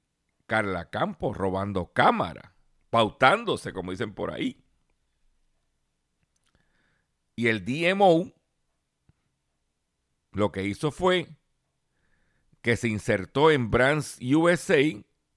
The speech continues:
O sea, pues nosotros somos coloniz-, estamos colonizados hasta para el turismo.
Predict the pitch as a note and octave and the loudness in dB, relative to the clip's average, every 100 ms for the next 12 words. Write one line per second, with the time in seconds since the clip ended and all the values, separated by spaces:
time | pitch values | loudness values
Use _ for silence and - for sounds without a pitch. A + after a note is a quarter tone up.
0 | _ _ _ _ _ _ _ _ _ _ | _ _ _ _ _ _ _ _ _ _
1 | A2+ G#2+ G#2+ A#2+ C#3 D#3 E3+ - D3 C#3 | -6 0 2 0 2 6 6 6 6 8
2 | B2+ B2+ A#2 - - - C3 D#3+ - C#3 | 8 6 0 -6 0 4 4 4 4 6
3 | B2+ A#2+ A2+ D3 D#3+ E3+ - _ _ _ | 6 6 2 4 6 6 4 _ _ _
4 | _ _ _ - A#2+ C3 G2+ A2+ A2+ - | _ _ _ -4 0 2 4 4 2 2
5 | A#2 D3 D3+ G2 A#2 | 4 4 2 0 -2